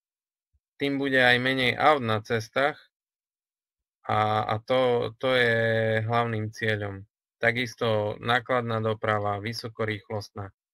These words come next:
No a štvrtý typ je potom turisticko-rekreačná, alebo inak povedané vyhliadková. Tá tiež bude celkom zaujímavá.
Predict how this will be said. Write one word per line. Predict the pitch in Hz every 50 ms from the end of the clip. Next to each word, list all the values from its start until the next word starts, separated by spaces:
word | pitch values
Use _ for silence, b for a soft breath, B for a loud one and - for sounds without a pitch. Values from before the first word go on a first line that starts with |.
| _ _ _ _
No | - 113 139 175
a | -
štvrtý | - - 143 143 131 - 143 127
typ | 113 135 131 123 120
je | 120 113
potom | 110 - 113 113 - 117 113 113 110
turisticko-rekreačná, | 110 127 117 127 120 117 - 127 117 - _ - 123 117 117 113 110 - 117 117 117 117 110 - - 127 117 113 113 - _ _ _ _ _ _ _ _ _ _
alebo | 113 113 113 117 113 117 117
inak | 120 120 120 117 113 113
povedané | - 117 110 113 110 113 113 113 110 107 104
vyhliadková. | 110 131 131 127 131 131 127 123 - _ - - 120 117 117 117 113 113 113 - _ _ _ _ _ _ _
Tá | _ - 110 110
tiež | - 131 127 120
bude | 123 127 131 123 120 120 117 117 113 - _ _ _ _ _ _ _ _ _ -
celkom | 127 123 120 - - 117 117 117
zaujímavá. | 113 117 113 113 113 117 117 117 113 113 113 113 110 107 107 110 110